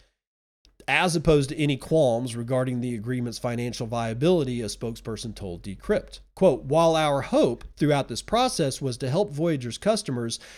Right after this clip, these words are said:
access their crypto, uh, the hostile and uncertain regulatory climate in the United States has introduced an unpredictable operating environment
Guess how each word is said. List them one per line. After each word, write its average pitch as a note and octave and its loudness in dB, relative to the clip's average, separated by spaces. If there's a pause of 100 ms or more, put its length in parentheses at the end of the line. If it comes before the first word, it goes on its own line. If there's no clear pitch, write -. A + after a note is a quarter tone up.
(160)
access E3+ 0
their B2 -2
crypto, D#2+ -6 (460)
uh, B2+ 0
the A#2 0
hostile F3+ 4
and C#3+ 4
uncertain D3 2
regulatory C3 -2
climate C#3+ 0
in A#2 -2
the A2+ -8
United A#2 -4
States C3 -4
has F3 0
introduced A#3 -2
an C#3 -2
unpredictable F3+ 2
operating D#3 0
environment E3 2